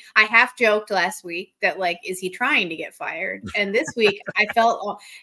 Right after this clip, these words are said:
Speaker 1: like, between the post game and the way the whole game played out, and then this week, I almost feel more so.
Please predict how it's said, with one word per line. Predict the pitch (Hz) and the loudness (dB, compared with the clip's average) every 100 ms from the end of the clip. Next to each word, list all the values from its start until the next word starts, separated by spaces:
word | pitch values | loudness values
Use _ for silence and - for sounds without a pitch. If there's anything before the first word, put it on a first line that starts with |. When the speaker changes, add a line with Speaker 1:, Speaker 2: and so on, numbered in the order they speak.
| _ | _
Speaker 1:
like, | 254 233 214 | 4 4 4
between | 254 311 277 | 0 2 0
the | 240 | 0
post | 277 277 - | 0 0 2
game | 269 254 247 | 4 4 4
and | 233 | 2
the | 214 | 2
way | 214 | 2
the | 220 220 | 2 2
whole | 220 | 0
game | 208 196 | 0 -2
played | 190 196 220 | 0 2 4
out, | 277 202 226 | 4 4 0
and | 226 | -2
then | 208 | -2
this | 226 - | -2 -4
week, | 226 220 | -4 -4
I | 214 220 | -2 -2
almost | 220 214 - | -4 -8 -6
feel | 220 214 | -4 -4
more | 208 269 330 | -2 -4 -4
so. | - | -8